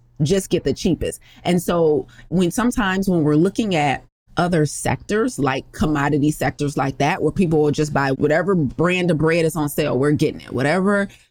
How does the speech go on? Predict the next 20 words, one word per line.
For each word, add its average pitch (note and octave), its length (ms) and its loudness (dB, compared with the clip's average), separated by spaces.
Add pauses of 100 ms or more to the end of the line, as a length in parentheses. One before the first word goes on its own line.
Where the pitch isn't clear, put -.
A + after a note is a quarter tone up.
you G3 120 4
know, D#3+ 180 2
brand E3+ 340 2
of D#3 60 0
peanut F3 240 0
butter D3+ 200 2
is D3+ 100 -2
on D3+ 100 -4
sale, B2+ 260 -2
we're B2 140 0
getting C3 260 0
it. G2+ 120 -6
Because, - 380 0 (240)
you F3+ 100 2
know, D#3 160 2
commodities E3+ 840 0
like C3+ 260 0
that C3 280 -2
tend D#3+ 380 -2
to D3+ 400 2